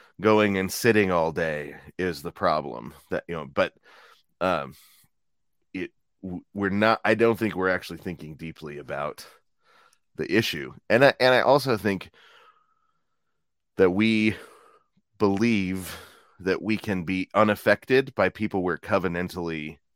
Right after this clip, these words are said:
bound to in our city, in our, you know, in our nation, that we're, we're actually covenantally bound. And so we, there's no way to be unaffected,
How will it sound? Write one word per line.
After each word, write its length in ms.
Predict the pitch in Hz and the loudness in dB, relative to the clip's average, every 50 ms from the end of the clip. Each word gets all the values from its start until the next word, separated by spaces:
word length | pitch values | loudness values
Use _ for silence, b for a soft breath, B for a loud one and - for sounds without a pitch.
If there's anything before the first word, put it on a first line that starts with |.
| _ _ | _ _
bound 460 | - - 80 82 82 80 80 76 - - | -6 -6 -4 -4 -4 -8 -10 -12 -14 -14
to 340 | - - 71 58 60 - - _ _ _ _ _ _ _ _ _ _ _ _ _ _ _ _ _ | -14 -12 -12 -12 -12 -14 -18 _ _ _ _ _ _ _ _ _ _ _ _ _ _ _ _ _
in 140 | - 85 87 | -8 -6 -6
our 100 | 80 73 | -6 -8
city, 560 | - - - 85 67 - 71 58 65 - - _ _ _ _ | -10 -12 -14 -14 -14 -14 -14 -16 -16 -18 -20 _ _ _ _
in 180 | - 85 82 80 | -8 -6 -6 -4
our, 280 | 76 69 71 71 - - _ _ _ _ _ _ _ _ _ _ - | -4 -4 -4 -6 -8 -12 _ _ _ _ _ _ _ _ _ _ -10
you 120 | 90 80 | -8 -6
know, 60 | 78 | -6
in 220 | 76 - 90 90 87 | -6 -6 -4 -2 -2
our 140 | 78 73 76 | -2 -2 -2
nation, 560 | 80 80 76 71 - - 67 57 - 62 - B B B B B B B B B | -2 -2 -4 -4 -4 -6 -6 -6 -8 -10 -14 B B B B B B B B B
that 160 | - 80 - - _ | -2 -2 -2 -2 _
we're, 260 | - 90 98 95 - - - | 0 2 4 4 2 0 -2
we're 180 | - 92 95 98 | -2 2 6 8
actually 320 | 107 123 - - 95 85 | 8 6 6 2 -6 -8
covenantally 680 | - - 117 110 95 95 92 95 95 - 87 85 82 80 | -2 2 4 4 4 4 2 0 -2 -2 -4 -6 -6 -4
bound. 540 | 73 80 85 85 82 78 67 60 78 - - _ _ _ _ _ - | -2 0 0 0 0 0 -4 -8 -12 -16 -18 _ _ _ _ _ -6
And 180 | 82 80 78 - - _ _ _ _ | -6 -6 -6 -8 -14 _ _ _ _
so 140 | - - 92 | -12 -6 -4
we, 120 | 90 92 85 - | -4 -4 -2 -2
there's 240 | - 101 90 - 101 | -2 -4 -2 2 6
no 160 | 113 120 120 | 8 8 8
way 180 | 117 123 117 | 8 8 6
to 100 | 101 101 | 4 2
be 160 | 95 101 95 - | -2 -4 -2 0
unaffected, 640 | 95 101 95 90 - - 80 - _ - - 57 - | 0 0 0 0 -2 -6 -8 -8 _ -10 -12 -12 -12